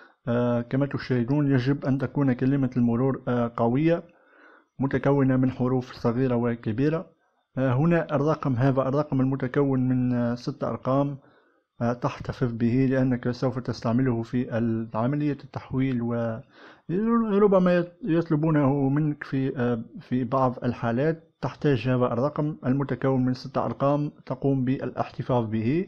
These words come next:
آه، بالنسبة لهنا، آه، آه، النيم أكاونت هو، آه، اسم، آه، أو، آه،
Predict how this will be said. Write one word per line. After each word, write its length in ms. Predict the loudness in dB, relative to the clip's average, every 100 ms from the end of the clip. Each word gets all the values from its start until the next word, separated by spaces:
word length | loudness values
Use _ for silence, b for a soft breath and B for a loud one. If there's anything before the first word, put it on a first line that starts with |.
| B B B B B B _
آه، 80 | 0
بالنسبة 460 | 2 0 0 0
لهنا، 500 | 2 4 4 4 2 0
آه، 240 | 0 0 -2
آه، 240 | -4 -2 -2
النيم 480 | 2 4 2 2
أكاونت 560 | -2 0 2 2 2 0
هو، 300 | 0 2 0
آه، 500 | -2 0 2 2 0 -2 -4
اسم، 300 | 0 0 0
آه، 160 | -2
أو، 380 | 0 -2 0 2
آه، 380 | 2 2 -2